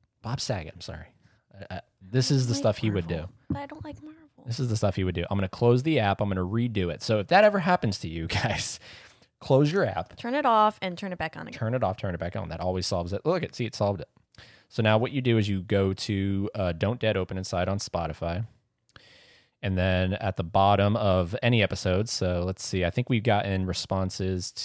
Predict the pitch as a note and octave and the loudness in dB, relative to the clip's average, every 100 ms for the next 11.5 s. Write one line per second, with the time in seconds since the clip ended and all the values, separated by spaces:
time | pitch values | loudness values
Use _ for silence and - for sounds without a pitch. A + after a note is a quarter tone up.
0 | - - G2+ F2+ F2+ F2 F2+ F2+ - F#2+ | -10 -10 -8 -4 -4 -4 -4 -6 -2 -2
1 | F2+ E2 - - F#2+ E2+ D#2+ D#2+ F2+ - | -2 -6 -12 -8 -6 -4 -6 -8 -12 -12
2 | E2 - E2+ - E2 D#2+ D#2 D#2 D#2+ D2+ | -10 -8 -8 -8 -8 -6 -6 -8 -8 -8
3 | - E2 D2+ - E2+ E2 - F#2 A2+ A#2+ | -8 -6 -8 -10 -10 -10 -12 -14 -12 -14
4 | - _ _ _ _ _ _ - G#2 G2 | -16 _ _ _ _ _ _ -10 -8 -6
5 | F#2 G1+ G1+ G1+ - - G1+ G1+ G#1+ - | -8 -10 -12 -14 -14 -14 -14 -14 -14 -14
6 | - G1+ G#1+ - - - B1 C2+ F#2 F#2 | -14 -14 -14 -14 -16 -16 -16 -16 -16 -12
7 | G2 G#2 F2+ - F#2+ G2+ G2 G#2 A2 G2+ | -8 -6 -6 -8 -6 -4 -2 -2 -4 -4
8 | G#2 F2+ F2 E2 D2+ - - - - A#1+ | -6 -6 -8 -8 -10 -12 -14 -14 -16 -16
9 | C#2+ - - _ _ _ _ - - _ | -16 -18 -20 _ _ _ _ -20 -20 _
10 | _ - G2+ G2+ G2 F2 F#2 F2+ F2 F2+ | _ -6 0 2 2 0 -4 -6 -4 -6
11 | A2 - - - | -6 -8 -10 -12